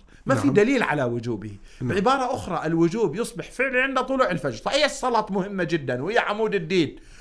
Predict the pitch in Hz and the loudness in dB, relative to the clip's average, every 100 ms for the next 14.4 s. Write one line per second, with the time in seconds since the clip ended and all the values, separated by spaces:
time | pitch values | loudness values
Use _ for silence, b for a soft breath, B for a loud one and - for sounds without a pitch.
0 | B 165 202 277 254 226 196 269 240 285 | B 0 2 4 2 2 -2 -2 0 -2
1 | - - 202 - 180 - 269 262 208 175 | -2 0 -2 -2 -4 4 8 8 6 4
2 | 185 302 302 247 185 165 175 165 - 160 | 6 8 8 6 0 2 2 2 0 2
3 | 156 156 139 135 - - 143 147 160 156 | 2 2 -2 -2 -2 -4 -2 2 2 0
4 | - 160 165 226 - 175 143 117 98 b | 0 2 4 2 2 0 2 0 -2 b
5 | b b b 123 147 170 170 170 110 95 | b b b -4 -2 -2 -6 -8 -10 -10
6 | b b - 143 123 123 175 185 208 214 | b b -6 -4 -4 -2 -4 -4 -4 -2
7 | 226 247 - 110 101 123 - 214 220 214 | 2 0 0 -8 -12 -10 0 0 0 -4
8 | 233 - 254 180 113 110 147 143 165 247 | -6 2 2 2 -6 -2 2 4 6 4
9 | 233 175 170 151 143 143 147 139 180 170 | 4 2 2 4 4 2 0 2 2 2
10 | 127 120 120 b b - 151 160 - 151 | 0 -2 -6 b b -2 2 2 4 4
11 | 190 175 160 - 127 - - - - - | 4 6 2 2 -2 -6 -18 -16 -16 -18
12 | - - - - 180 202 160 139 123 - | -20 -20 -20 -2 2 6 6 4 2 -6
13 | - - - - 151 151 196 175 156 151 | -16 -16 -14 -2 2 4 6 4 4 4
14 | 123 127 147 - | 2 0 -4 -14